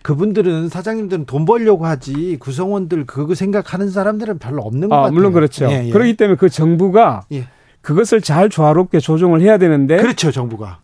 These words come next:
Speaker 2: 어, 사업주하고 같이 지금 행동하고 있습니다.
Speaker 1: 네,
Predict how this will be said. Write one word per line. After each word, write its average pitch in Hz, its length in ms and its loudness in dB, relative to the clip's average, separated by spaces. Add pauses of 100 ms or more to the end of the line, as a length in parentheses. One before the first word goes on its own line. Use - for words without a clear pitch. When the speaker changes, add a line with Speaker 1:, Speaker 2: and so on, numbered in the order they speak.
(340)
Speaker 2:
어, 139 280 0
사업주하고 226 640 2
같이 214 500 -2
지금 156 400 0 (340)
행동하고 196 520 0
있습니다. 107 480 -8
Speaker 1:
네, 107 80 -16